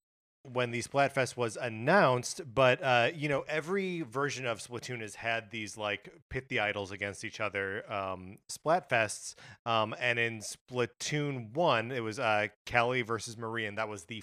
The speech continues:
final Splatfest. There were no Splatfests after that. Um, Splatoon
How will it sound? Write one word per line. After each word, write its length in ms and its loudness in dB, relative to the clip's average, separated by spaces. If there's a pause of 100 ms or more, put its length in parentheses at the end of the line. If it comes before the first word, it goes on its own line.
final 320 0
Splatfest. 560 2
There 80 -6
were 100 -6
no 180 0
Splatfests 520 0
after 320 -6
that. 280 -8 (340)
Um, 140 -4
Splatoon 720 -2